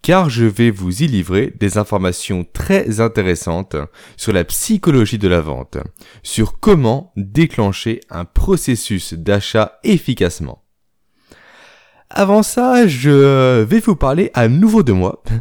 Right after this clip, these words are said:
et je vais surtout vous donner quelques petites informations sur mes, euh, sur mes recherches en immobilier, sur nos recherches de ma compagne et moi sur notre futur investissement immobilier,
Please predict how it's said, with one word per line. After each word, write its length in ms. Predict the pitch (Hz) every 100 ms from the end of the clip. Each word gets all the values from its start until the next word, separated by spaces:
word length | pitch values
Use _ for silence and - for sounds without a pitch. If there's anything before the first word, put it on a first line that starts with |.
| -
et 120 | 135
je 140 | 135 139
vais 280 | 127 151 175
surtout 480 | - 139 - 190
vous 140 | 156 120
donner 380 | 113 117 143 151
quelques 400 | 107 98 104 95
petites 580 | - 240 - 190 131
informations 800 | 147 151 147 127 117 - 143 165
sur 320 | 160 - 98
mes, 320 | 92 90 90 85
euh, 260 | 82 78 - _ - -
sur 200 | - 127
mes 120 | 123
recherches 480 | 135 151 - 196 -
en 200 | 117 113
immobilier, 640 | 151 175 156 110 87 90 - - - _ _
sur 320 | - - 107
nos 260 | 123 196 202
recherches 600 | 156 123 - 135 - -
de 240 | 92 87
ma 140 | 92 92
compagne 500 | - 139 143 135 110
et 100 | 107
moi 360 | 98 98 104 127
sur 180 | - 90
notre 240 | 87 98
futur 560 | 85 - - - 175 -
investissement 720 | 117 120 117 - 120 - 131 -
immobilier, 640 | 131 123 107 92 78 71